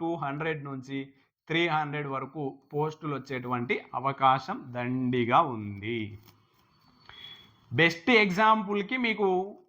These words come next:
మూడు జిల్లాల పోస్టులు నేను చూపించాను. ఇది నాకు మాత్రమే తెలిసినటువంటి సమాచారం కాదు,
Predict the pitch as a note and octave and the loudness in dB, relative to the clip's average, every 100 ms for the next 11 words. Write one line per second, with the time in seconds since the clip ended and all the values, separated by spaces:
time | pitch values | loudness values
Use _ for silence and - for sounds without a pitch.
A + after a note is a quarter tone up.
0 | D3 E3+ G3+ A#3 F3+ A3 A3+ A#3 A#3 G#3+ | -6 0 2 2 0 2 6 8 6 2
1 | G#3+ G#3+ A#3 C4 B3 A3 A3 A3 A3+ D3 | -2 -2 -4 -2 -2 0 0 0 -2 -6
2 | B2+ _ _ _ _ - G3+ A#3+ F3+ E3+ | -8 _ _ _ _ -6 2 6 8 10
3 | G#3+ B3 F#4+ B3+ B3+ B3+ B3 A#3+ A#3+ A#3 | 10 8 6 6 6 2 0 0 0 -2
4 | G#3+ A3+ G#3+ G#3+ G#3+ G3+ G3+ G#3 G3+ G3+ | -2 -4 0 0 -2 -4 2 2 2 0
5 | F#3+ F#3+ F#3+ G#3+ | -4 4 4 4